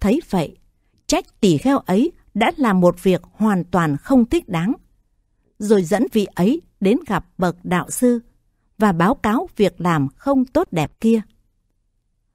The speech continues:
Bậc đạo sư của trách tỷ kheo ấy và nói: "Này các tỷ kheo, không phải chỉ nay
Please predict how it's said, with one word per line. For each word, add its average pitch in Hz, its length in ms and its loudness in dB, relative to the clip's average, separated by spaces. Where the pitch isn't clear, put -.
Bậc 208 260 -2
đạo 190 180 -2
sư 285 300 0
của 214 200 0
trách - 400 -8
tỷ 160 180 2
kheo 240 240 -2
ấy 214 360 -4
và 180 180 0
nói: 165 340 -2
"Này 170 420 0
các - 240 -4
tỷ 147 180 2
kheo, 220 340 -4
không 311 240 2
phải 170 340 -2
chỉ 165 220 0
nay 254 340 0